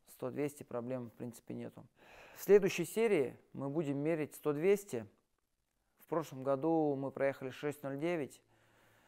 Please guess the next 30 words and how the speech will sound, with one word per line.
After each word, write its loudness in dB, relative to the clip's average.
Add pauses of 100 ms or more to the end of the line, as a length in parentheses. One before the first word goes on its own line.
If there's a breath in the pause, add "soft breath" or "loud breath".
(240 soft breath)
Так 0
как -12
в -2
этом -2
году 0
нормально -2
не -6
померили 0
их, -14
э, -8
будем -6
мерить -6
сейчас. -6 (200)
Потому -8
что -10
уже 0
середина -4
октября, 0
времени 0
остается -6
мало, 2 (480)
погоды, 0
потому -10
что -10
все -12
хуже -4
и -10
хуже. -4 (1300 loud breath)
Э, -6
постараемся 0